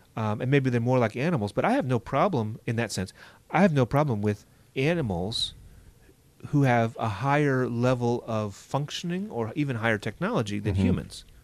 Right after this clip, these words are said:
Speaker 1: I got no reason to have trouble with that.
Speaker 2: Mm-hmm.
Speaker 1: Um, except for here on earth, God has made humans to rule this earth.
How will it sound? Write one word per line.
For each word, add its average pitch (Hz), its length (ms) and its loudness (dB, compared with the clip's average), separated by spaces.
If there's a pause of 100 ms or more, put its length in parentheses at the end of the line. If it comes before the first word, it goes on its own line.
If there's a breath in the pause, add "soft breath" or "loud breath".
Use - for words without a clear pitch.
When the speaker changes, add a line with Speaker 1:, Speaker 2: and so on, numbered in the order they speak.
Speaker 1:
I 165 80 -6
got 220 140 -4
no 113 60 -4
reason 87 440 -6
to 98 160 -6 (160)
have 95 160 -6
trouble 80 240 -6
with 78 120 -10
that. 107 180 -10 (360 loud breath)
Speaker 2:
Mm-hmm. 90 240 0 (120)
Speaker 1:
Um, 101 200 -4 (180 soft breath)
except 147 300 4
for 127 80 -2
here 131 160 6
on 104 120 2
earth, 170 320 4
God 117 220 2
has 113 200 -2 (260)
made 98 420 -2 (300 soft breath)
humans 113 560 0
to 107 520 0
rule 127 640 4 (380)
this 110 340 0
earth. 104 380 -2